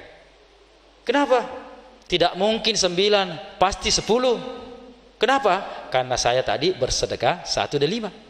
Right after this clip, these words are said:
Pasti datang sepuluh. Eh, namanya ke, kepala eh, ke, uji mo. Ah, pasti, Pak.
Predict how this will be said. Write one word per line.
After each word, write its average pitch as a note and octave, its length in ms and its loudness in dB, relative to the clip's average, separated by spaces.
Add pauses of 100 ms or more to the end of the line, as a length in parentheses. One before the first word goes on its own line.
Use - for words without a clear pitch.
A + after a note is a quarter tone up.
(1120)
Pasti - 320 -2
datang G#3 240 2
sepuluh. G#3+ 320 4 (320)
Eh, A#2+ 80 -8
namanya A2+ 320 -2
ke, - 240 -8
kepala B2 240 2
eh, - 560 -2
ke, A#2 240 0 (560)
uji C3 160 -2
mo. E3 320 4 (1120)
Ah, F#2+ 560 -10 (1040)
pasti, F3 320 0
Pak. F#3 160 0